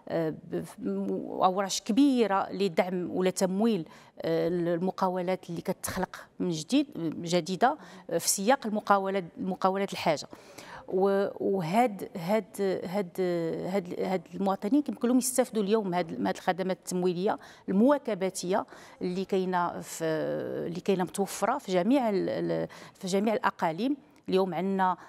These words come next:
آه، منصات الاقليميه للشباب مثلا كتعطي خدمات مواكباتيه، آه، كيت-، كيتعطى في سياقها ايضا كيتعرفوا بالمشاريع اللي كتعطي التمويل الى غير ذلك. و-، ومن هنا غي-، غي-، غي-، غيوقع واحد التو-، التوجيه والتوجه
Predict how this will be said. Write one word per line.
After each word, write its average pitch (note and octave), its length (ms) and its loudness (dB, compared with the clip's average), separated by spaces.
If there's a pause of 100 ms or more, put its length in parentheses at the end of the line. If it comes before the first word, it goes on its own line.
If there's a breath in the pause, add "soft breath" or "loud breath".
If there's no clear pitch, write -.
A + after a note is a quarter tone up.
(140 loud breath)
آه، E3 300 -2
منصات F#3 460 0
الاقليميه F#3 480 -4
للشباب F3+ 500 -2
مثلا F#3 440 0 (340 loud breath)
كتعطي F3 380 0
خدمات F#3+ 580 0
مواكباتيه، F3 840 -2 (320 loud breath)
آه، E3+ 240 4
كيت-، - 420 -4
كيتعطى F#3+ 400 -2
في - 80 -8
سياقها F#3+ 420 -2
ايضا G3 220 -2
كيتعرفوا F#3+ 580 -2
بالمشاريع G3 500 -2
اللي F3 140 -4
كتعطي F3+ 340 -4
التمويل F#3+ 400 -4
الى F3+ 160 -2
غير F3+ 180 -4
ذلك. G#3 300 0 (400 loud breath)
و-، A3 400 2
ومن A#3+ 200 6
هنا G#3+ 340 4 (300 loud breath)
غي-، A3 280 2
غي-، A3 280 2
غي-، G#3+ 300 2
غيوقع G#3 380 2
واحد B3+ 260 2
التو-، A3+ 380 2
التوجيه G#3 680 4
والتوجه G#3+ 760 2